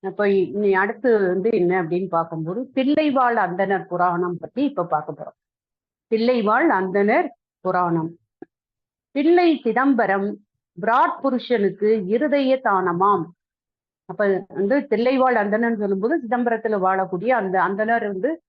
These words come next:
மூவாயிரம் பேர் அப்படின்னு சொல்லுவாங்க. So, அந்த தில்லைவாழ் அந்தணனுடைய புராணத்தை பத்தி தான் நம்ம பார்க்க போறோம். அந்த தில்லை சிதம்பரம் அப்படிங்கிறது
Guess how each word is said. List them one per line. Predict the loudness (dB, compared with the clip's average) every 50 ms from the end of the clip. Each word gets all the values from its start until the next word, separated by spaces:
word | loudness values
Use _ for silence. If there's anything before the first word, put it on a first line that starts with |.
| _ _ _ _ _
மூவாயிரம் | -6 -2 0 2 2 2 2 2 0 0 0 0
பேர் | 0 0 0 -2
அப்படின்னு | -2 -4 -4 -2 -2 -4 -4
சொல்லுவாங்க. | -4 -6 -6 -4 -2 -2 -2 0 2 2 2 0 -2 -6 _ _ _ _ _ _ _ -2
So, | 0
அந்த | 0 2 0 2 2 2 4 4 4 4 4 2 2 0
தில்லைவாழ் | 0 0 2 2 2 2 2 2 2
அந்தணனுடைய | 0 0 0 0 2 2 2 2 0 -2 -4 -4
புராணத்தை | -2 -2 0 0 -2 -2 -6 -6 -8
பத்தி | -8 -8 -6 -4
தான் | -4 -2
நம்ம | -2 -2 -4 -2
பார்க்க | -2 -2 -2 -2 -2 -4 -4 -4
போறோம். | -2 -2 -2 -4 -6 _ _ _ _ _ _ _
அந்த | -4 -2 -2 -2
தில்லை | -2 -2 -2 0 2 2 2 2 0 0
சிதம்பரம் | 0 0 0 2 0 0 0 0 0 -2 0 -2
அப்படிங்கிறது | -2 -2 -2 -2 -2 -2 -2 -2 0 -2